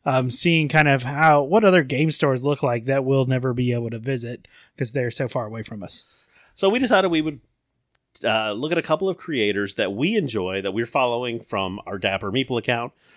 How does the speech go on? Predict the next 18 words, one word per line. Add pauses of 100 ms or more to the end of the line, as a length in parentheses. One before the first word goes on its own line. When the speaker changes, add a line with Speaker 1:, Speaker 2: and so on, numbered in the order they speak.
(160)
Speaker 2:
Um,
we
have
not
made
any
videos
ourselves
yet
because
our
social
media
manager
is
a
little
behind,